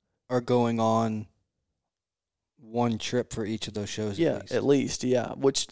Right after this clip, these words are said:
Speaker 2: I think is important to be able to cross-train
Speaker 1: Yeah.
Speaker 2: guys to where they, they make s-, sense of it. But I think the most important thing with the Hunt Masters one, and I'm,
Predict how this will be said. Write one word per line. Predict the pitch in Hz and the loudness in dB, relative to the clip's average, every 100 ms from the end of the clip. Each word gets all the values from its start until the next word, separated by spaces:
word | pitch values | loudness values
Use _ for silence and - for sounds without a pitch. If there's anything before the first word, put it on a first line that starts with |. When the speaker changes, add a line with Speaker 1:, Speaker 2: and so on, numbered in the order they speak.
| - | -2
Speaker 2:
I | |
think | 151 143 131 | 0 0 -2
is | |
important | 127 120 135 113 - | -6 0 0 0 -4
to | |
be | 143 127 | 0 2
able | 127 | 2
to | - | -2
cross-train | - 127 131 - 127 120 | -2 -2 -2 -4 -4 -2
Speaker 1:
Yeah. | 120 | -2
Speaker 2:
guys | 110 131 | -2 -4
to | - | -4
where | 120 120 | 0 0
they, | 113 - - | 0 -4 -6
they | - | -6
make | 123 64 - | -4 -4 -4
s-, | - - | -6 -6
sense | - 147 123 | -2 -2 0
of | 123 | -2
it. | 113 - | -4 -2
But | - - _ _ _ _ _ _ _ - | -2 -2 _ _ _ _ _ _ _ -14
I | - | 2
think | 202 | 2
the | 165 | 6
most | 151 156 | 4 4
important | 147 156 131 | 0 2 2
thing | - 131 | 2 -2
with | 127 | -2
the | 139 | -4
Hunt | 135 110 | -6 -4
Masters | 120 131 135 135 | -4 -2 -6 -4
one, | 131 127 131 | -4 -4 -8
and | 127 | -4
I'm, | 127 127 | -4 -2